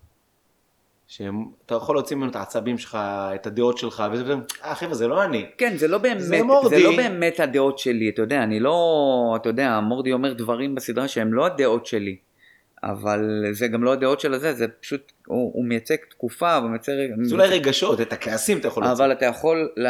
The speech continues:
Speaker 2: אתה יכול לעשות איתו הרבה מאוד דברים, אתה יכול לעשות הרבה מאוד, הרבה מאוד, אה, אגרסיות להוציא דרך הדמות הזאת.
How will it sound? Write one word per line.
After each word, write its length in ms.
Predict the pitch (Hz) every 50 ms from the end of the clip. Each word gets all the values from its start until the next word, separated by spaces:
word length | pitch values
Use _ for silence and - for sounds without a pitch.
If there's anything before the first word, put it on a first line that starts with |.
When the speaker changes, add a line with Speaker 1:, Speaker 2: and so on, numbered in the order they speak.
| 120 95 73 98
Speaker 2:
אתה 140 | 120 - 123
יכול 220 | 120 120 - 143 139
לעשות 300 | 131 - - 143 - 135
איתו 160 | 120 - 110
הרבה 360 | 104 104 104 107 110 135 143
מאוד 220 | 131 117 110 98
דברים, 280 | 101 101 95 87 92 92 98 _
אתה 80 | - -
יכול 160 | - - 117
לעשות 280 | 117 - - 123 - -
הרבה 560 | 117 113 110 107 107 - _ 147 151 160 160
מאוד, 480 | 151 135 127 127 135 147 147 147 131 120
הרבה 300 | 113 117 120 123 147 143
מאוד, 340 | 135 131 135 139 127 120
אה, 680 | 123 123 120 120 120 120 120 73 101 123 - - - -
אגרסיות 480 | 120 117 117 127 135 - - 113 - -
להוציא 280 | 107 104 - - 110 101
דרך 260 | 107 107 101 - 110
הדמות 280 | 101 101 101 101 -
הזאת. 300 | 101 98 107 107 - _